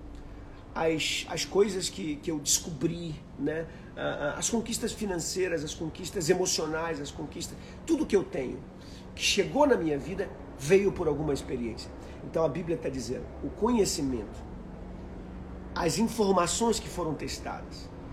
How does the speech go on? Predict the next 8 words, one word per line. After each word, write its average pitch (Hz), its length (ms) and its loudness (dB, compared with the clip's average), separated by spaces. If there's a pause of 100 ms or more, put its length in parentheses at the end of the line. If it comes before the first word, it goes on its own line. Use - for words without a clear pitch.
(420)
te - 140 -2
deu 240 320 4
capacidade 156 880 2
de 120 180 -6
domínio 165 800 4 (120)
e 190 60 -6
conquista 156 600 -4
geográfica. 117 600 -4